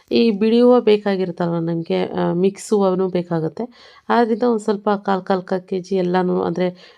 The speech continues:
ಆ, ವೈಟ್ ಸೇವಂತಿಗೆ ಒಂದ್ ಕಾಲ್ ಕೆ ಜಿ, ಅರಿಶಿನ ಕಲರ್ ಸೇವಂತಿಗೆ ಒಂದು ಅರ್ಧ, ಐದು ಆನ್ಸರ್ ಕಾಲ್ ಕೆ ಜಿ, ಆಮೇಲೆ ಗುಲಾಬಿ, ಈ ಥರ ಒಂದಷ್ಟು ಹೂವಗಳನ್ನ ತಗೊಂಡೆ. ಇನ್ನು ಮಾರ್ಕೆಟಿಗೆ ಹೋಗಿ ಅಲ್ಲಿ,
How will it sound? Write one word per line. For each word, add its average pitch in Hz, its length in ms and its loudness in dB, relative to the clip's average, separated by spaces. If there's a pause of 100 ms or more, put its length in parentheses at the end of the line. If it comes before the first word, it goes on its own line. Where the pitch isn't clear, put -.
(120)
ಆ, 180 120 0
ವೈಟ್ 190 260 2
ಸೇವಂತಿಗೆ 180 500 -4
ಒಂದ್ 175 180 -4
ಕಾಲ್ 170 200 -6
ಕೆ 170 120 -10
ಜಿ, 175 460 -4
ಅರಿಶಿನ 170 380 -4
ಕಲರ್ 170 260 -4
ಸೇವಂತಿಗೆ 165 640 -6 (380)
ಒಂದು 175 380 2
ಅರ್ಧ, 165 140 0 (320)
ಐದು 170 380 0 (120)
ಆನ್ಸರ್ 160 420 -2
ಕಾಲ್ 165 220 -4
ಕೆ 165 160 -2
ಜಿ, 170 460 -6
ಆಮೇಲೆ 165 680 -2 (560)
ಗುಲಾಬಿ, 175 520 2
ಈ 190 340 -8
ಥರ 233 120 -4
ಒಂದಷ್ಟು 185 540 -4
ಹೂವಗಳನ್ನ 175 600 -2 (600)
ತಗೊಂಡೆ. 175 460 -2
ಇನ್ನು 233 300 -4
ಮಾರ್ಕೆಟಿಗೆ 214 640 -2
ಹೋಗಿ 208 300 0
ಅಲ್ಲಿ, 208 260 -2